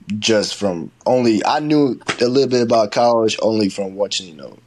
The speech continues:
movies or, like, some T V shows. But, but, like, when I got there, it really hit me. Like, it was, I, I was really excited because it was, like, different world for me because college and university back home, it's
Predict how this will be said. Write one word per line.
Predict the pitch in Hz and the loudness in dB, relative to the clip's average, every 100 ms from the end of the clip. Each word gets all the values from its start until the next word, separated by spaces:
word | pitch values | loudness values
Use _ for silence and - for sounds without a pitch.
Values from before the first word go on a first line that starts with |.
| _ _ _ _ _ _ | _ _ _ _ _ _
movies | 98 101 98 95 | 0 2 4 2
or, | 90 | 2
like, | 80 69 | -2 -2
some | - | -6
T | 69 85 | -4 -4
V | 87 | -2
shows. | - 82 82 | -2 -2 -4
But, | - 69 73 - - _ - - - _ - | -6 -2 -2 -4 -12 _ -20 -20 -20 _ -4
but, | 107 | 0
like, | 104 104 | 0 0
when | 101 113 | 0 0
I | 95 | 0
got | 107 107 95 | 0 0 0
there, | 101 95 95 | 2 2 0
it | 85 - | -2 -6
really | 98 107 95 | 0 2 2
hit | 110 98 | 0 0
me. | 92 | 0
Like, | 87 85 | 0 0
it | |
was, | 95 | 0
I, | 78 113 | 0 0
I | 95 | 0
was | 127 110 110 | 0 0 2
really | 117 104 | 2 2
excited | - - 110 104 95 | 0 -2 0 0 -2
because | 90 - 101 95 92 - _ _ _ _ - | -4 0 0 0 -4 -8 _ _ _ _ -2
it | 107 | 0
was, | 104 | 2
like, | 101 92 | 0 -2
different | 107 107 98 | -2 0 0
world | 95 101 87 | 2 0 0
for | 87 | -4
me | 92 90 | -2 -4
because | 73 - 73 67 - - _ _ _ _ _ _ _ _ _ - | -4 -6 -6 -6 -10 -16 _ _ _ _ _ _ _ _ _ -2
college | 107 113 113 95 - - | 2 4 4 0 -4 -6
and | 92 | -4
university | 95 98 92 98 - 98 | -2 0 0 0 0 -2
back | 87 101 - | 0 0 0
home, | 104 104 107 | 0 2 2
it's | 92 - | 0 -4